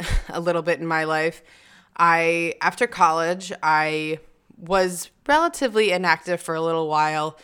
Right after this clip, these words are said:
definitely put on weight, was drinking a lot towards the end of college, and started to get more into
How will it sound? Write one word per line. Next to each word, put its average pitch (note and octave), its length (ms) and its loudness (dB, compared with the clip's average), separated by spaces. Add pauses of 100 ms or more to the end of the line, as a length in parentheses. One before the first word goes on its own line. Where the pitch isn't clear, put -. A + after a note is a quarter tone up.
(320)
definitely G3+ 420 -2
put F#3+ 180 12
on E3+ 200 4
weight, D#3 280 0
was E3 160 -6
drinking F#3 360 -8
a F3 40 2
lot D#3 240 4
towards D#3+ 260 0
the D#3+ 120 -6
end D#3+ 140 -6
of D#3+ 80 -8
college, D3+ 600 -4 (460)
and E3 580 -8 (400)
started G#3 540 -4
to F3+ 100 -12
get E3+ 380 -6
more D#3+ 300 -8
into D#3+ 1000 -10